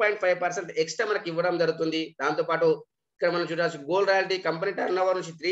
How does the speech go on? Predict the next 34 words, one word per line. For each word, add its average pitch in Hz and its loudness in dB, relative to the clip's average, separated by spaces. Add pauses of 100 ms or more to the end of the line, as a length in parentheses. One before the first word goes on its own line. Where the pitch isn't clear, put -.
(140)
percent, 190 -2 (640)
diamond 220 4
royalty 214 6 (200)
company 185 -2
turnover 185 2
నుంచి 175 -6 (320)
two 180 2 (140)
percent 180 2
differential 190 0
గా 185 2
ఇవ్వడం 180 2
జరుగుతుంది. 165 -2 (320)
దాంతో 170 0
పాటు 165 0 (160)
crown 190 2 (140)
diamond 180 0
royalty 170 0
మనం 165 -4
ఇక్కడ 165 -8
చూడొచ్చు 165 -2 (140)
one 175 2 (120)
percent 170 -4
company 165 -4 (100)
turnover 160 0
నుంచి, 151 -4 (640)
royal 196 4
crown 190 4
diamond 180 2 (300)
zero 196 4 (100)
point 185 0
five 156 2
percent. 147 -2 (340)
దాంతో 180 0
పాటు 175 2